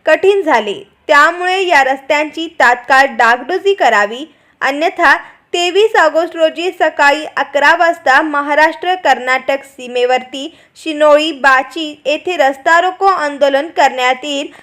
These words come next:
असा इशारा स्वाभिमानी शेतकरी संघटनेचे जिल्हा उपाध्यक्ष प्राध्यापक दीपक पाटील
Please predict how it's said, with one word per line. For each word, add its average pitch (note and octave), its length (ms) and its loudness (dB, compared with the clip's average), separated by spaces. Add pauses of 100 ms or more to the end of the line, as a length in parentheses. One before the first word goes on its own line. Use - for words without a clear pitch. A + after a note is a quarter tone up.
(140)
असा E4 360 2
इशारा D#4+ 520 2
स्वाभिमानी D4+ 840 -2
शेतकरी C#4 600 -6 (100)
संघटनेचे C4+ 760 -4 (320)
जिल्हा D4+ 380 0
उपाध्यक्ष D#4 580 0 (160)
प्राध्यापक C#4 680 0
दीपक G4 400 -2
पाटील B3 400 -2